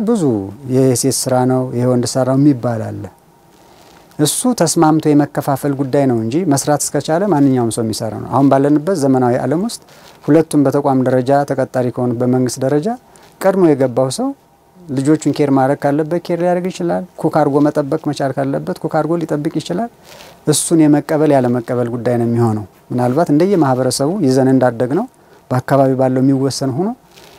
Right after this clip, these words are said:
ከሃይማኖት አንጻርም ስናየው ከየትኛውም ሃይማኖት አካሉ፣ አካሏ የስጋው ቁራጭ የአጥንቱ ፍላጭ ናት።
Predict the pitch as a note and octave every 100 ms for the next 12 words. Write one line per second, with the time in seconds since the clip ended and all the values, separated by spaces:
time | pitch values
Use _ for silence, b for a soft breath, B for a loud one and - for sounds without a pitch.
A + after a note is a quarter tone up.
0 | B B B _ C#3 C#3 B2+ A#2+ C3+ C#3+
1 | D#3 E3 D#3+ D#3+ E3 E3+ D#3+ D3 C3 B2
2 | A3+ - _ _ - C#3+ D3+ C#3+ C3+ C#3
3 | D3+ F#3 A#3+ C4 - b b b b b
4 | C3+ C#3+ D3+ E3 G#3 A#3 - E3 D3 C3+
5 | C#3 F3+ A#3 - - _ _ D#3 D3 D3
6 | C#3 C#3+ C#3+ C#3 D3+ F3+ G#3+ - D3 D3
7 | D3+ C#3+ D#3+ D3+ D#3+ D3+ B2